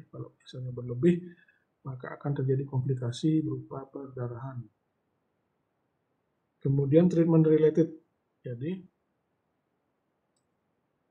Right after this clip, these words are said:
pada pasien-pasien yang terlalu lama menggunakan N S A I D dan atau steroid, maka terjadi kerukas-, kerusakan mukosa lambung. Nah, ini menimbulkan perdarahan lambung.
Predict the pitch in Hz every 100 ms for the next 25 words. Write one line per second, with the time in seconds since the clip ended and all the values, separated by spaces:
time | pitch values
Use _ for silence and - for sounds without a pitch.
0 | _ _ _ _ 160 156 165 160 165 160
1 | 151 185 175 165 160 151 160 175 156 147
2 | 147 151 147 - - - 151 139 147 165
3 | 160 143 135 - 143 135 - 139 151 185
4 | - _ _ _ _ _ _ _ _ _
5 | _ _ _ - 127 156 151 135 143 160
6 | 123 104 127 - - 156 147 151 139 160
7 | 151 151 147 127 135 127 135 135 123 113
8 | 120 123 - - - 143 135 127 120 120
9 | 139 147 143 - _ _ _ _ 135 123
10 | 127 123 123 120 120 113